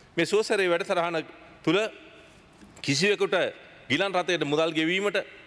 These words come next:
<clears throat> වෙනත් ගාස්තු ගෙවීමට සිදුවන්නේ නැහැ. මුල් අවස්ථාවේදී මේ වැඩසටහන එනකොට වෛද්‍ය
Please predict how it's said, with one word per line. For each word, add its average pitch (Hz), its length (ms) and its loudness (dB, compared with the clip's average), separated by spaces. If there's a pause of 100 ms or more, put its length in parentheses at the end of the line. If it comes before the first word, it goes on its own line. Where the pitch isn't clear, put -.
(140)
<clears throat> 143 440 -4
වෙනත් 160 220 2
ගාස්තු 151 320 -2
ගෙවීමට 160 320 -2
සිදුවන්නේ 123 420 -2
නැහැ. 78 160 -8 (340)
මුල් 143 200 -2
අවස්ථාවේදී 165 680 -2
මේ 151 200 0
වැඩසටහන 160 500 -2
එනකොට 156 320 -2 (680)
වෛද්‍ය 175 380 0